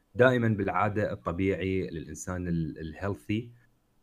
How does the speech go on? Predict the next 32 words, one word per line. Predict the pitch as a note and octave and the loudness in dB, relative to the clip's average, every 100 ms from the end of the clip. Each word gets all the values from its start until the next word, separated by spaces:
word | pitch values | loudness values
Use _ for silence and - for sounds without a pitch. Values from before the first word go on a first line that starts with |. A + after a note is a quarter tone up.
| - | -10
آه، | E2 D#2+ D#2 | -6 -6 -4
أربعة | F#2 F#2+ F2 | -2 2 0
وتسعين | F2 - F2+ F2+ | -2 -6 -6 -2
بالمية | E2 D2 C#2+ | -4 -4 -8
وفوق، | - F#2+ G2 A2 | -8 -4 -4 -6
من | E2 | -8
أربعة | D#2+ D2 C#2+ | -8 -8 -10
وتسعين | - - D2 | -10 -16 -12
إلى | D#2 F2 | -8 -6
مية | F#2+ F2+ | -4 -4
بالمية | F2 F2 F2 | -4 -2 -2
هو | E2+ E2 D2+ D2+ D2+ - | -4 -6 -6 -6 -8 -12
الشيء | - E2 | -14 -14
الطبيعي. | D2+ D#2 C#2+ B1+ - _ _ _ _ _ - | -12 -10 -10 -12 -14 _ _ _ _ _ -10
آه، | F#2 F#2 F#2 F#2 | -4 0 0 4
بين | F2+ C#3+ | 8 8
التسعين | C#3+ A#2+ A2+ B2 | 6 2 -2 0
والأربعة | A#2+ A#2 B2 G#2 | 0 0 2 2
وتسعين | A2+ - F#2+ A2 G#2+ | 2 -4 -6 -4 -2
تعتبر | C#3 B2+ C3+ A#2+ | -2 0 0 2
مقبولة، | A2+ A2 A2 A2+ A2 B2 | 0 -2 2 4 6 2
بس | A2+ F#2 - | 0 -4 -2
معناها | E2+ G2 F#2 G2 F2 | -2 0 -2 -4 -6
أكو | - | -12
فد | - D#2+ - - | -8 -8 -8 -12
إجهاد | E2+ E2 E2 E2+ E2 | -10 -6 -4 -4 -4
معين | D2 E2+ E2+ D#2+ | -4 -2 -2 -2
دا | |
يصير | D2+ - D#2 | -4 -6 -8
عند | E2 E2+ | -6 -6
المريض، | E2 D#2+ D#2+ E2 - | -6 -4 -4 -6 -10
أو | D#2+ D2+ D2 | -12 -12 -12